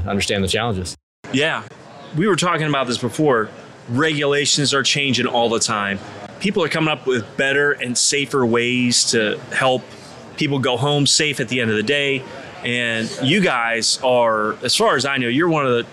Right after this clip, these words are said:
Speaker 2: people who do one of the best jobs tracking that,
Speaker 1: I appreciate it.
Speaker 2: knowing what's going on, a great resource for anybody out there who's trying to figure out more about their situation or their dust. You guys just are a,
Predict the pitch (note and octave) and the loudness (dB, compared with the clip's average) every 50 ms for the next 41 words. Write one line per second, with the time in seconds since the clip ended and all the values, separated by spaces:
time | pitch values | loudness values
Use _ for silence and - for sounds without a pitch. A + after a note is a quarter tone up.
0 | - A2 B2 D3 C3+ C3+ B2+ B2 B2+ A#2+ A#2 A2+ A#2 - - - - - - - | -10 -4 -2 -2 0 2 2 2 4 4 4 2 0 -2 -4 -12 -18 -12 -4 -2
1 | F3 E3+ D#3 C#3 B2+ C3 C3+ C#3+ C#3 C3 B2 A#2 G2+ - C#3+ C#3 - - - C#3+ | 2 4 4 4 4 4 4 2 2 2 2 0 0 0 0 0 0 0 0 0
2 | B2+ A#2+ A2+ - - - - D3 C#3 C#3 C3+ D3 C#3+ C3 C3 B2+ B2 A#2+ A#2 A2+ | 0 0 0 -2 -2 -2 0 0 0 0 0 -2 -2 -2 -2 -2 -2 -2 -4 -4
3 | - - - F3 A2 - - A2+ G#2+ - C3+ C#3+ D#3+ E3+ E3+ E3 D#3+ D#3 D3 - | -6 -8 -8 -8 -8 -8 -8 -8 -4 -2 0 2 2 2 2 2 0 0 0 0
4 | - D3 C3+ C#3 C3+ C3 B2 A#2+ A#2+ A#2+ A#2 A#2 A#2 A#2 A2+ - - - - - | 0 0 0 2 2 2 0 0 0 0 0 0 0 -2 -4 -6 -10 -16 -8 -4
5 | C3+ A#2+ A2 - B2+ C#3 C#3+ D3+ D#3+ E3+ E3+ D#3 C3 A#2 B2+ C#3 C#3+ C#3 - - | -4 -4 -2 -2 0 2 2 2 2 0 -2 0 0 2 2 2 2 2 2 2
6 | C3+ B2+ B2 A#2 - - C3 B2+ A#2+ C#3+ C3+ D3+ D3+ D#3 D3 C#3 B2+ A#2+ A#2+ A2+ | 2 2 2 2 2 2 0 0 2 2 2 2 2 2 2 2 0 0 0 -2
7 | - B2 A#2 A#2 A2+ A2 A2+ A#2+ - - - - - A2+ B2 B2 A#2 G#2+ - - | 0 0 0 2 2 0 -2 -4 -8 -14 -16 -12 -6 -2 0 2 2 2 0 0
8 | - - D#3+ E3+ F3 F3 D#3 - E3 D#3 D3 C#3+ B2+ A#2 A2 G#2+ G#2+ G#2 G2+ G#2 | 0 0 0 2 0 0 -2 -2 -2 0 2 2 2 2 2 2 0 0 0 -2
9 | - - - - - - - - - - - - C3 C3 D3+ E3 E3+ E3 D#3 C#3+ | -2 -6 -12 -18 -18 -20 -20 -20 -18 -16 -8 -2 0 2 2 4 4 2 2 2
10 | B2+ C3 B2 A#2+ A#2 A#2 A#2 G#2+ A2+ A#2 C#3+ F3 F3+ E3 - E3 D3 D3 D3+ C#3+ | 0 -2 -2 0 0 -2 -2 -4 -4 -2 0 2 2 2 0 0 0 0 0 0
11 | C3 - C#3 A#2+ A2+ G#2+ B2 C3 C3 B2+ B2 A2+ G#2+ G#2+ G#2 - - - - - | 0 2 0 0 0 2 2 2 2 2 0 0 0 0 0 -2 -4 -4 -6 -14
12 | - - - - - - C3+ C3+ D3 C#3+ C#3 C3 - - C3+ C3 A2+ - - - | -14 -16 -18 -10 -4 -2 -2 0 0 0 0 0 0 -2 -2 -2 0 -2 0 0
13 | C3+ B2 A#2+ A#2 A2+ A2 G#2+ A2 G#2+ - - - G2+ - - - - - | 2 2 2 2 2 2 2 0 0 -2 -6 -8 -10 -8 -4 -4 -4 -4